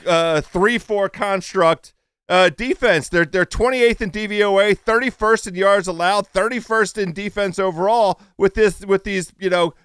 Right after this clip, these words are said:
guys who individually grade out very well, um, by certain anal-, advanced analytics. But from a team concept, you know, the, the, the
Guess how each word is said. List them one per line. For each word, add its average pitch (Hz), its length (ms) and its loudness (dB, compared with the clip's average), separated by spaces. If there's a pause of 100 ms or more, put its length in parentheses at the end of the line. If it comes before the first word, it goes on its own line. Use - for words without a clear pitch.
(140)
guys 196 320 2
who 208 100 -4
individually 190 640 0
grade 170 400 0
out 190 380 -2 (240)
very 190 340 4
well, 175 640 0
um, 156 420 0
by 160 200 2
certain 156 440 -4
anal-, 160 340 -4
advanced 156 480 -2
analytics. 151 640 -4 (300)
But 190 260 0 (160)
from 196 120 0
a 185 60 2
team 277 360 -6
concept, 151 760 0 (320)
you 190 80 -2
know, 202 280 2
the, 175 260 0
the, 170 320 2
the 160 280 2